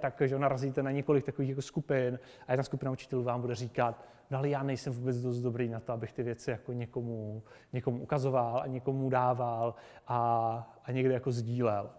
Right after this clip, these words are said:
Jo, což jako není ale otázka jenom jako základoškolských a středoškolských učitelů. Jo. Protože ve chvíli, kdy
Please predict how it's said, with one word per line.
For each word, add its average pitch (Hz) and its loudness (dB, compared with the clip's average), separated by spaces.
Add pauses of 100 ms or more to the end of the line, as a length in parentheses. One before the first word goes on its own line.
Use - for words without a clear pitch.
(640)
Jo, 147 -16
což - -8 (220)
jako 156 4 (240)
není 185 4
ale 160 4
otázka 160 6
jenom 156 6
jako 156 4
základoškolských 151 4
a 147 -2
středoškolských 147 -2
učitelů. 113 -6
Jo. 113 -8
Protože 135 -2
ve 131 2
chvíli, 127 2
kdy 143 6